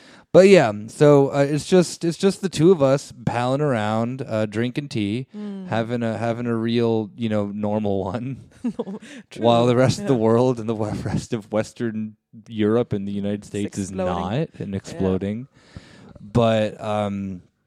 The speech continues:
Speaker 1: yeah, I guess before we go into it, we're gonna quickly just kinda give an overview of what the next few months are gonna look like on the show, because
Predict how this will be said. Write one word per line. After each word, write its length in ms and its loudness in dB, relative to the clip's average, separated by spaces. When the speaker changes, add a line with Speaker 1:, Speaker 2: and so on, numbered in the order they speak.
Speaker 1:
yeah, 540 0
I 100 6
guess 220 6
before 280 6
we 100 8
go 180 8
into 320 6
it, 180 4
we're 200 -2
gonna 220 -2
quickly 540 -2
just 520 -6
kinda 200 -4
give 160 -8
an 100 -6
overview 560 -4
of 80 -6
what 200 -6
the 80 -6
next 300 -8
few 220 -4
months 260 -6
are 60 -8
gonna 160 -6
look 240 -4
like 180 0
on 160 -6
the 80 -8
show, 360 -2
because 600 -8